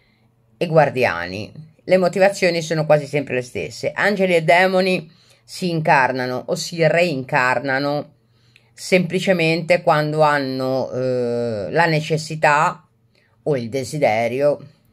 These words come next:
di seguire una certa esistenza per le loro motivazioni personali,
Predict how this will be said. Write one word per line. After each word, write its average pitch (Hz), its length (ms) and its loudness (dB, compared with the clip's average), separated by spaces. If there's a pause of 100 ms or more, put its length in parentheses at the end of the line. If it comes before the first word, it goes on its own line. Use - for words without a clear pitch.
(140)
di 185 500 -4 (260)
seguire 139 960 2
una 160 180 -2
certa 143 420 0
esistenza 127 920 -6 (240)
per 190 200 4
le 185 160 6
loro 110 300 0
motivazioni 131 720 -4
personali, 67 760 -6